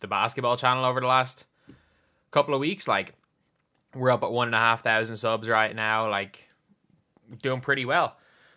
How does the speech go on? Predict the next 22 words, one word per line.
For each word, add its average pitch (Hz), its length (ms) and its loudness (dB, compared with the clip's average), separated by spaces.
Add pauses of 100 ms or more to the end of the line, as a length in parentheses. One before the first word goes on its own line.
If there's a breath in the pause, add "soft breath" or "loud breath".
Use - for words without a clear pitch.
(120)
Uh, 107 60 0
you 117 100 -2
can 117 80 -4
see 135 180 -2
right 127 260 4
here, 131 220 2
videos 127 400 0
averaging 120 640 -2 (420 soft breath)
the 120 80 -10
guts 131 460 -2
of 139 80 -2
a 143 40 -8
thousand 165 540 0
views 196 320 -6
on 190 140 -2
average. 208 440 -4 (460 soft breath)
Some 143 240 0
of 143 80 -2
them 139 140 -4
doing 135 260 -2
well, 131 380 2
and, 113 260 -4